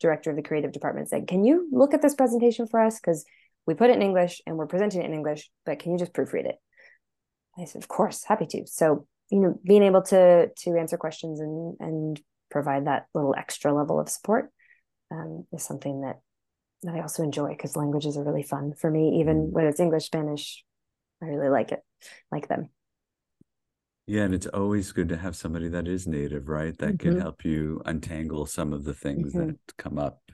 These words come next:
Speaker 2: when you're speaking a second language. Uh, what about your production, uh, capabilities and, uh, your,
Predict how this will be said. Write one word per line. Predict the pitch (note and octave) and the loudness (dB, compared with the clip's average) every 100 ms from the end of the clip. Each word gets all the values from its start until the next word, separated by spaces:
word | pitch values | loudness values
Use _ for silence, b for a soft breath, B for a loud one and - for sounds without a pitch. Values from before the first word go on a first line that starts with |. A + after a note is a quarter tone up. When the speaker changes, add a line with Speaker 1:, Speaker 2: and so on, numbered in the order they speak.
| - | -14
Speaker 2:
when | - C#2+ | -8 -8
you're | C#2 C#2 - _ b b b | -8 -14 -20 _ b b b
speaking | - - D2+ D#2 D2 | -12 -8 -8 -6 -8
a | |
second | C2 C#2 C2+ - | -6 -6 -8 -8
language. | C#2 C#2 C2+ C2 - B B B B B - | -6 -6 -6 -8 -12 B B B B B -2
Uh, | G2+ G2+ | 2 2
what | A2 C3 | 4 4
about | D3+ C#3+ | 4 2
your | C3+ | 0
production, | C3 A2+ A#2 - G#2 E2 D#2 - _ _ _ - | 0 -2 -2 -2 -2 -2 -4 -12 _ _ _ -8
uh, | D#2 D2+ D2 - - _ - | -4 -2 -2 -4 -6 _ -4
capabilities | F#2+ F2 D2 D#2+ D2 C#2+ C2+ C2 - - - | 0 2 2 4 4 2 0 -4 -10 -14 -10
and, | D2+ D2 D2 D2 C#2+ - - | -6 -4 -4 -4 -6 -8 -6
uh, | C#2+ C2+ C#2 B1+ - b b b b - | -4 -4 -4 -6 -10 b b b b -8
your, | D2+ D2+ D2 C#2+ C#2+ C#2+ | -2 2 2 2 0 -4